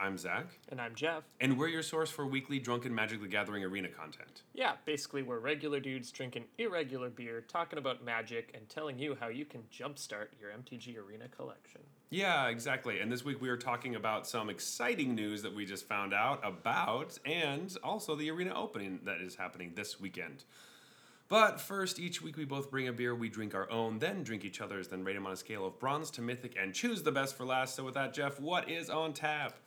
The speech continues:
Speaker 2: Okay, so this week I brought Beach Freak.
Speaker 1: Hmm.
Speaker 2: Uh, it's a pale ale from Black Bellows. Uh, I've never tried anything from Black Bellows, I don't think, so this will be my first experience.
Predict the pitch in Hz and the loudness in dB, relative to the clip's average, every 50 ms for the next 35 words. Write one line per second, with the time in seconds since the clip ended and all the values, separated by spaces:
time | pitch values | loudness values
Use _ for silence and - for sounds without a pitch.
0 | - _ _ _ - - - 165 - - 180 185 180 147 120 107 - - - - | -20 _ _ _ -6 0 0 2 6 8 10 10 10 10 6 4 0 -6 -4 0
1 | - 165 160 127 110 123 160 214 220 - - _ _ _ - 151 170 - - 160 | 4 4 6 6 6 4 2 0 -2 -8 -14 _ _ _ -4 -4 -2 -2 -2 -2
2 | 151 143 147 131 123 113 107 120 113 113 110 107 - - _ _ - 147 160 - | -2 2 4 4 4 4 2 2 2 2 2 0 -4 -10 _ _ -4 -4 -4 -2
3 | - - - - - 143 123 113 123 - _ - - - - - - - 98 104 | -4 -6 -6 -6 -8 -10 -8 -10 -12 -16 _ -18 -18 -18 -18 -16 -10 -6 -2 0
4 | 117 120 113 98 87 - 101 101 101 - - - - - - 151 151 143 123 113 | 0 0 0 0 -2 -4 -6 -8 -8 -10 -12 -12 -4 2 4 4 6 4 4 0
5 | 117 127 151 185 190 - - - 127 120 120 113 - - 110 110 127 160 - - | 0 0 -2 -4 -6 -4 0 2 2 2 2 -2 -8 -4 -2 0 0 0 -2 -4
6 | - - 104 104 104 113 151 202 240 - - - - - 123 113 113 117 120 - | -4 -2 -2 0 0 -2 -2 -4 -6 -6 -8 -10 -10 -6 -4 -2 -2 0 0 2
7 | 120 143 214 320 370 381 392 339 - - - - - 160 117 - - - 127 110 | 2 2 0 -2 -6 -10 -10 -10 -6 -6 -4 -2 -2 -2 -2 -2 -4 -4 -6 -6
8 | - - 110 110 110 98 95 92 - - - - 95 95 104 101 - - - 95 | -6 -8 -8 -8 -6 -6 -6 -8 -8 -12 -18 -18 -16 -14 -14 -14 -14 -14 -14 -14
9 | 107 - - - - - 214 - - - 104 95 98 107 113 - _ - - - | -16 -16 -14 -12 -12 -12 -12 -14 -12 -10 -8 -8 -8 -10 -12 -18 _ -20 -20 -20
10 | - - _ - - - - 107 101 104 98 104 - - 113 113 - - - - | -20 -20 _ -20 -20 -18 -16 -16 -14 -14 -14 -14 -8 -6 -6 -6 -6 -8 -10 -8
11 | - - - 117 135 151 | -8 -6 -4 -4 -4 -2